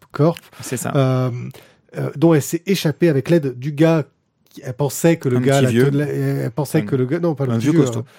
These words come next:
Speaker 1: un, un, pas vieux, mais un gars,
Speaker 2: Mm.
Speaker 1: voilà. Enfin, elle pensait que le gars la, la ma-, euh, plus à look hipster, hein, euh,
Speaker 2: Ouais.
Speaker 1: pensait que le gars la maintenait, euh, prisonnière, mais en fait non, c'est un gars qui l'avait aidé, euh, à se sortir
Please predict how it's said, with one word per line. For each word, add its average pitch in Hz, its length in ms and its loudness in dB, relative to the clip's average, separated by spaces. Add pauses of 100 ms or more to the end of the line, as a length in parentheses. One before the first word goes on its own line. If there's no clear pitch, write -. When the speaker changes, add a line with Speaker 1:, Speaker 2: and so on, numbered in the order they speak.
(140)
Speaker 1:
un, 120 60 -8
un, 135 260 -10
pas 113 200 -10
vieux, 143 260 0
mais 120 100 -6
un 101 380 -12
gars, 101 200 -10
Speaker 2:
Mm. 104 60 -18
Speaker 1:
voilà. 135 180 -4
Enfin, - 360 -6
elle 139 40 2
pensait 165 220 0
que 165 100 0
le 151 60 4
gars 156 140 4
la, 135 140 4
la 123 120 0
ma-, 131 80 -2
euh, 127 340 -4
plus - 260 -14
à 135 40 -2
look 123 300 -4
hipster, 123 280 -6
hein, 113 200 -6 (420)
euh, 127 100 2
Speaker 2:
Ouais. 117 60 -2
Speaker 1:
pensait 156 200 2
que 147 100 2
le 151 60 4
gars 151 160 4
la 143 80 2
maintenait, 131 320 0
euh, 110 720 -2 (320)
prisonnière, 131 420 0
mais 117 60 -4
en 104 60 -6
fait - 240 -10
non, 170 220 2
c'est - 120 -8
un 104 60 -6
gars 123 140 -2
qui - 100 -8
l'avait 110 240 -2
aidé, 127 440 2
euh, 104 260 -10
à 104 80 -12
se - 120 -14
sortir 147 460 0